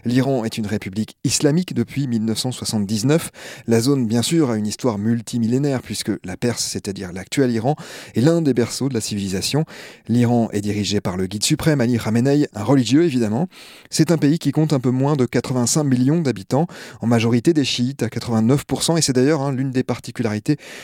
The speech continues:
de ce pays qui est l'un des quatre seuls dans le monde musulman où les chiites sont majoritaires. Ailleurs, ce sont les sunnites qui sont les plus nombreux. Alors, l'Iran est donc un pays qui est habituellement considéré comme une dictature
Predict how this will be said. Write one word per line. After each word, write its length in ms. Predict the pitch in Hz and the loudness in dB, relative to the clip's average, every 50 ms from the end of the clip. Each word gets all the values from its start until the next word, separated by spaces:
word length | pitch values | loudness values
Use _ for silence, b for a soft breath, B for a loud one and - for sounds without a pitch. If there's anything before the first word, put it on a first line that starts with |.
| B B 107 | B B 0
de 100 | 117 120 | 0 2
ce 280 | - - 123 123 120 | 2 4 4 4 4
pays 360 | 110 - 120 110 117 147 165 | 2 2 2 2 4 4 2
qui 160 | 147 - 120 110 | 0 0 0 0
est 60 | 107 | 2
l'un 180 | 113 127 139 | 2 0 0
des 120 | 127 110 101 | 0 0 -2
quatre 260 | - 110 - - 117 | -2 -2 -4 -4 -2
seuls 240 | - - 143 135 131 | 0 2 2 2 2
dans 160 | 117 101 98 | 0 -2 -2
le 60 | 98 | -2
monde 200 | 104 135 147 139 | -2 0 0 0
musulman 540 | 123 117 107 98 104 104 110 127 151 147 - | 0 0 0 0 -2 -2 0 0 0 0 -2
où 240 | - 139 151 156 - - | 0 0 2 2 0 0
les 200 | 120 123 123 113 | 0 0 0 0
chiites 320 | - - 113 127 135 - | 0 -2 -4 -4 -2 -2
sont 220 | - 123 123 120 - | -2 -2 -2 -4 -4
majoritaires. 720 | - 104 113 120 117 117 107 104 101 - - 117 135 156 - B B B B B - | -4 0 0 2 2 0 -2 -4 -4 -4 -2 0 0 0 -2 B B B B B -4
Ailleurs, 240 | 98 107 127 - | -2 0 0 0
ce 80 | - 160 | -2 -4
sont 120 | - 151 | -2 -2
les 120 | 135 117 107 | -2 -2 -2
sunnites 340 | - - 147 127 127 143 - | -2 -2 -2 -2 -2 -4 -6
qui 140 | - 113 | -8 -8
sont 140 | 104 - 113 101 92 | -6 -4 -4 -6 -6
les 140 | 85 101 98 | -6 -8 -8
plus 120 | - 120 | -4 -2
nombreux. 360 | 123 117 104 98 98 123 160 170 B B B B B B B B | -2 -2 0 0 2 2 0 0 B B B B B B B B
Alors, 300 | B 131 139 135 120 123 | B 4 4 4 2 2
l'Iran 280 | 151 160 156 156 156 139 | 2 2 2 4 4 2
est 40 | 127 | 0
donc 160 | 135 123 - | 0 0 -2
un 60 | 123 | -2
pays 260 | 110 127 117 117 113 | 0 2 2 2 0
qui 80 | - - | 0 -4
est 100 | 92 - | -6 -6
habituellement 420 | 95 90 95 - - 95 98 95 | -6 -8 -8 -6 -6 -4 -4 -4
considéré 440 | 92 - 92 - - 92 95 98 95 | -6 -6 -8 -8 -6 -6 -4 -4 -4
comme 220 | - - 85 85 87 | -6 -6 -8 -8 -10
une 80 | 98 | -10
dictature 520 | 90 104 - - 117 - - 190 151 - | -8 -8 -4 -2 -2 0 0 -2 -2 -2